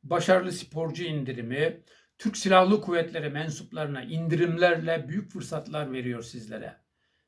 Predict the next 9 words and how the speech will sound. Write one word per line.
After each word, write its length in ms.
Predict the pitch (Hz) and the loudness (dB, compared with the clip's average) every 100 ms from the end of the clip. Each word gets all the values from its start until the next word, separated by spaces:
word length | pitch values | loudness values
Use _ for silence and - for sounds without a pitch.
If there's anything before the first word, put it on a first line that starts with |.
| - | -8
Ve 340 | 139 - 113 127 | 2 4 4 0
gönlünüzdeki 1200 | 139 175 196 202 202 - 202 - 185 196 - - _ _ _ | -4 0 2 2 2 -2 -6 -4 -2 -2 -2 -12 _ _ _
en 340 | 196 233 202 | 4 6 6
güzel 460 | 147 139 135 123 110 | 4 -2 -2 -4 -8
bölümü, 420 | 110 113 - - _ _ _ _ _ _ _ _ _ | -14 -16 -18 -20 _ _ _ _ _ _ _ _ _
en 640 | 190 240 262 226 196 160 | 6 8 8 8 6 2
güzel 540 | 143 156 131 170 170 151 | -4 -6 4 4 4 0
üniversiteyi 1120 | 143 135 123 120 - - 127 131 139 147 - _ _ _ _ _ | -8 -10 -8 -8 -10 -12 -10 -6 -6 -8 -12 _ _ _ _ _
kazanacaksınız. 1040 | - 120 127 127 - - 113 - - _ | -14 -6 0 2 2 0 -12 -14 -20 _